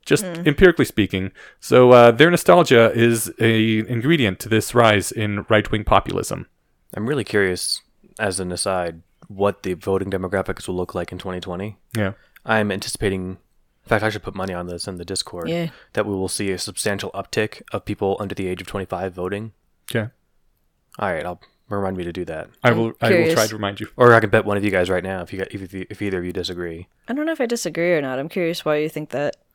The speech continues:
Speaker 1: You'd also have to define substantial
Speaker 3: I
Speaker 1: uptick.
Speaker 3: do, yeah. I don't, I don't, I don't need to see what the, what the rate was in twenty sixteen. I think it'll go up because people were surprised. I think my perception is that young people were surprisingly outraged by how twenty twenty,
Speaker 2: Mm-hmm.
Speaker 3: twenty sixteen turned out.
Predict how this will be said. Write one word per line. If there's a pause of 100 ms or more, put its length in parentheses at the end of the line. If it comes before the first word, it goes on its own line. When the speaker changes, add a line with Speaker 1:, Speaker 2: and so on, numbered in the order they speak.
(220)
Speaker 1:
You'd
also
have
to
define
substantial
Speaker 3:
I
Speaker 1:
uptick.
Speaker 3:
do,
yeah. (140)
I
don't,
I
don't,
I
don't
need
to
see
what
the, (120)
what
the
rate
was
in
twenty
sixteen. (320)
I
think
it'll
go
up
because
people
were (480)
surprised.
I
think
my
perception
is
that (120)
young
people
were
surprisingly
outraged
by
how
twenty
twenty,
Speaker 2:
Mm-hmm.
Speaker 3:
twenty
sixteen
turned
out.